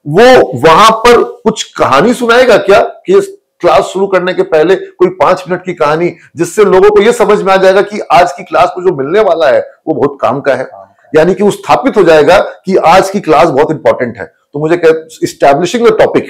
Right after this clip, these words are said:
Speaker 1: ये मेरा concept है कि पहले क्लास के दस मिनट में आपको topic को, पांच मिनट में ही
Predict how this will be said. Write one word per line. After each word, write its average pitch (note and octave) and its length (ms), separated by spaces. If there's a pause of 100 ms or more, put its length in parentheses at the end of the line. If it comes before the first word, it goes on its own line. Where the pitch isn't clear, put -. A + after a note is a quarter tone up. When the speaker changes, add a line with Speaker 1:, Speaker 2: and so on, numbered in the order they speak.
(440)
Speaker 1:
ये C#3+ 60
मेरा D#3+ 160
concept D3 440
है E3+ 60
कि E3+ 80
पहले F3 400
क्लास E3 420
के F#3+ 80
दस E3+ 320
मिनट D#3+ 260
में C3 240 (300)
आपको - 280
topic G#3 420
को, C#3 200
पांच G#3 520
मिनट G3 240
में E3 100
ही A2+ 200